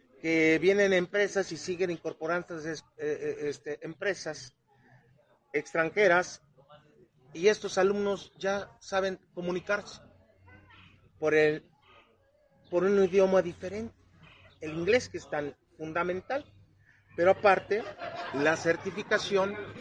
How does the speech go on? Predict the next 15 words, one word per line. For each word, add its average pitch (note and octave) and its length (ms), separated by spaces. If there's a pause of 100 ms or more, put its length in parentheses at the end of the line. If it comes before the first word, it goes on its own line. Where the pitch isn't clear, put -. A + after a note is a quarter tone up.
(280)
les C#3 240
da F#3+ 140
la F3+ 240
pauta F3 520 (480)
a F3 480 (440)
lugares D#3+ 760 (120)
o C3+ 100
empleos E3+ 540
estratégicos. D3 1080 (1300)
Ahorita, G3+ 640 (300)
¿cuánto B3+ 220
tiempo C4 300
tiene A3 440
la E3+ 140
universidad, D3+ 720